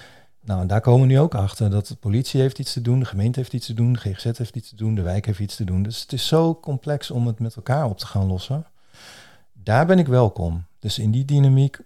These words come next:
in Arnhem bijvoorbeeld, waar ik dan woon, eh, zit ik in beleidsoverleggen en ik zit bijvoorbeeld in een taskforce, eh, wacht-, wachttijden G G Z.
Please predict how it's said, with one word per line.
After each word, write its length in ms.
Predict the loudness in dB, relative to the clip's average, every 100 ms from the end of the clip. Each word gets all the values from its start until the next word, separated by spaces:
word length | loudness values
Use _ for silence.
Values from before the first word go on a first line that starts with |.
| _ -6
in 180 | -2
Arnhem 280 | 2 4 4
bijvoorbeeld, 400 | 0 -4 -6 -6
waar 120 | -4
ik 100 | -4
dan 140 | 0 0
woon, 300 | 2 0 0
eh, 100 | -4
zit 200 | -4 -6
ik 100 | -4
in 80 | -2
beleidsoverleggen 920 | 0 -2 -2 -8 -6 -6 -6 -8 -8
en 100 | -6
ik 100 | -6
zit 140 | -8 -14
bijvoorbeeld 300 | -18 -12 -4
in 80 |
een 140 | -4 -2
taskforce, 880 | -4 -4 -8 -12 -6 -4 -4 -8 -8
eh, 380 | -6 -4 -4 -6 -6
wacht-, 380 | -8 -8 -16 -16
wachttijden 520 | -16 -12 -6 -6 -6
G 220 | -8 -8
G 80 | -6
Z. 200 | -2 -2